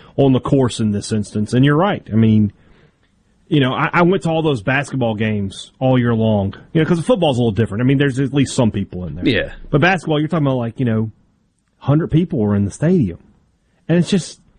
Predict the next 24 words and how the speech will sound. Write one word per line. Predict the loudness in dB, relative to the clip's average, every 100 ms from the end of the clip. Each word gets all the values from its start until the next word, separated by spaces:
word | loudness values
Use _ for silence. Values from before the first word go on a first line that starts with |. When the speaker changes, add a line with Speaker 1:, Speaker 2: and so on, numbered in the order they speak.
| _ _ _ -2
Speaker 1:
I | 2
mean, | 2
it, | 2 0 -2 0 2
it | 2
felt | 0 2
like | 0
I |
was | 2
watching | 0 0
practice. | 0 0 -2 -8 -16 -20 -16 -4
I | 0
can't | 2 2
wait | 2 0
to | 0
go | 0
back | 0 -2 -4
to, | -4
to, | -2 -4
to, | 0 -2 0
I | -2
can't | 0 2 2
wait | -2
to | -4
see | 0 0 0